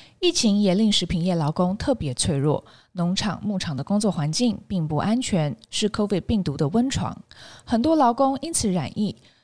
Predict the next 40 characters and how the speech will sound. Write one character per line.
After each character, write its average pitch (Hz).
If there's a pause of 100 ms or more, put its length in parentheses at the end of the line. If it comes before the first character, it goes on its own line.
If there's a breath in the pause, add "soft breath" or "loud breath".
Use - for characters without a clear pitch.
(120 soft breath)
进 339
一 247
步 226
导 104
致 -
产 139
量 165
下 190
滑， 131 (140)
生 -
产 160
者 143
提 -
高 143
价 147
格。 92 (580 soft breath)
Eater 208
引 156
述 190
N 202
B 220
C 214
的 196
报 220
道， - (240)
今 -
年 202
一 247
月， 262
美 170
国 175
消 254
费 247
者 160
价 233
格 175
指 -
数 240
显 -
示， -